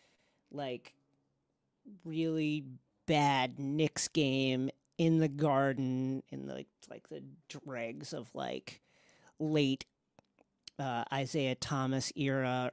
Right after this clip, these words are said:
early Mike D'Antoni era, when they just, like, absolutely sucked, winning twenty-something games, and people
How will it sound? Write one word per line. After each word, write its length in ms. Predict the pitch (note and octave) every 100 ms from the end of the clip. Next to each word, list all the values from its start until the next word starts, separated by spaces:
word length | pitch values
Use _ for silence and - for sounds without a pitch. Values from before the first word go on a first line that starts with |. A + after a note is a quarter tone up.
| -
early 340 | D#3+ C#3 C#3+
Mike 300 | C#3 C#3 B2+
D'Antoni 680 | - C#3 C3+ - C#3 C3+ -
era, 380 | C3+ C3 C3 C3
when 180 | B2+ C3
they 160 | B2+
just, 360 | C3 C3 - -
like, 220 | A2 - -
absolutely 580 | C#3 C#3 - C#3 C3+ C3+
sucked, 580 | - D3+ C3+ C3+ -
winning 560 | D3 D3 C3+ C3 C3 C3 - - - - - _
twenty-something 840 | - E3+ D3 D3 C#3 D#3+ C#3+ D3 C#3+
games, 280 | D3 C#3+ C3+
and 160 | F3
people 240 | D3 B3+